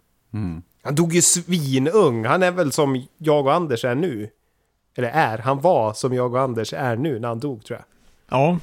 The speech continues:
Speaker 3: ja, han var
Speaker 2: Vilket
Speaker 3: ung.
Speaker 2: är konstigt. Det, det är ju så här, äh, för fan vad ung de var. Det var lika Buff Bagwell. Hans karriär slutade när han var trettioett.
Speaker 1: Ja, men det, vad heter det, det känns som att, eh, John Tenta, han hade ett, eh, litet, eh,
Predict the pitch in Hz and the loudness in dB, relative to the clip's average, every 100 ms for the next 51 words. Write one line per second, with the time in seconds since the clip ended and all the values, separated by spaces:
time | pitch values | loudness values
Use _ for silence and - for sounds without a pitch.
0 | - - 139 156 170 170 220 226 208 226 | -8 -4 0 2 4 6 4 4 6 6
1 | 185 156 - 254 156 - - 175 - - | 6 2 4 4 4 0 -6 -6 -6 -18
2 | - - _ - 160 196 196 185 170 156 | -20 -20 _ 0 2 4 6 6 8 6
3 | 135 - 170 247 240 180 190 - 262 302 | 6 2 -4 2 2 4 2 2 4 4
4 | 277 214 151 117 113 190 262 208 160 120 | 2 2 4 4 4 4 2 2 2 2
5 | 123 185 - 147 202 226 160 127 117 120 | 4 2 2 2 4 4 4 4 4 0
6 | - - - 208 190 - 254 214 147 147 | -4 -6 2 2 2 0 2 4 4 2
7 | - 208 165 123 139 151 160 156 - 160 | 0 -2 -2 0 0 0 -2 -2 -2 -2
8 | 160 - 185 240 180 _ _ - - _ | -2 -2 -4 -2 -6 _ _ -16 -16 _
9 | _ _ _ _ - - - 113 113 131 | _ _ _ _ -20 -8 0 2 4 4
10 | 151 156 147 143 139 139 139 135 147 135 | 4 6 6 6 4 4 4 2 2 2
11 | 127 127 120 120 - 117 117 113 135 135 | 2 2 2 0 0 2 2 4 2 2
12 | 131 160 156 131 123 131 123 120 107 107 | 2 0 2 0 2 2 2 2 2 -2
13 | - 101 104 104 - 107 98 - 101 | -4 -4 -2 -4 -2 -4 -4 -4 -2